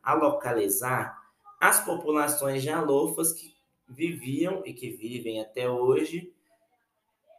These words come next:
próximo desses rios.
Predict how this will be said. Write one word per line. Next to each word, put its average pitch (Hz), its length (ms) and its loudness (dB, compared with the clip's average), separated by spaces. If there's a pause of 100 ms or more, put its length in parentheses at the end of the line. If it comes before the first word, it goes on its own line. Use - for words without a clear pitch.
(1200)
próximo 202 840 4
desses 170 480 6
rios. - 600 4